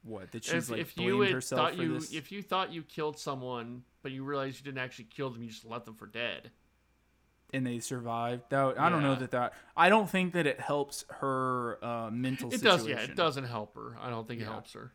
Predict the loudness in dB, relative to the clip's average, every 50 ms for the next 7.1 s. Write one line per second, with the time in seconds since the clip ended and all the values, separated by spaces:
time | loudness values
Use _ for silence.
0 | _ -8 -2 0 2 4 4 4 6 6 6 4 2 2 0 2 4 4 6 6
1 | 6 6 6 6 4 4 4 4 2 0 -2 -4 -4 0 0 2 4 4 2 2
2 | 0 0 0 2 2 2 2 2 0 0 -2 -6 -6 -2 0 0 0 2 2 0
3 | 0 2 0 0 0 -2 -4 -4 -2 0 0 -2 -2 -4 -4 -4 -2 -2 0 -2
4 | -2 -2 -4 -4 -6 -6 -6 -4 -4 -2 -2 -2 -2 -2 -2 -2 -4 -4 -2 -2
5 | -2 -2 -2 -2 -2 0 2 2 4 4 4 4 2 2 0 -2 -2 -2 0 2
6 | 2 2 2 2 -2 -2 2 6 6 6 6 4 -2 -4 -12 -20 -20 -14 -8 -8
7 | -6